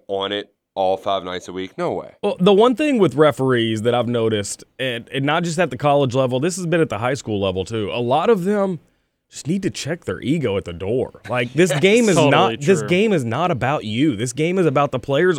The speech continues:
Speaker 2: on the floor. Your job is to officiate that and make sure it's a cleanly played ball game.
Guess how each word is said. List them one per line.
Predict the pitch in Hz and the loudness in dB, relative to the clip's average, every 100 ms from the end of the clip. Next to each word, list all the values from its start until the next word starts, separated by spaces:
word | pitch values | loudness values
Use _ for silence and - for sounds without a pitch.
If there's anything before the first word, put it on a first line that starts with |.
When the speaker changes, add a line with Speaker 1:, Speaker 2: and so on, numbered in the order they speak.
| - | 0
Speaker 2:
on | 147 160 | 0 0
the | 139 | -2
floor. | 123 139 131 | -2 -2 0
Your | 113 196 | 2 2
job | 170 165 165 175 156 - _ | 2 2 2 0 -4 -14 _
is | 117 | -6
to | 127 | -2
officiate | 117 - 175 - 139 135 | -4 0 -2 0 -2 -2
that | 135 127 | -2 -2
and | 127 | -4
make | 123 | -6
sure | - 131 | -4 -6
it's | 113 | -6
a | |
cleanly | - 131 120 110 | -8 -6 -6 -6
played | 113 98 85 | -6 -6 -6
ball | 95 | -6
game. | 80 | -8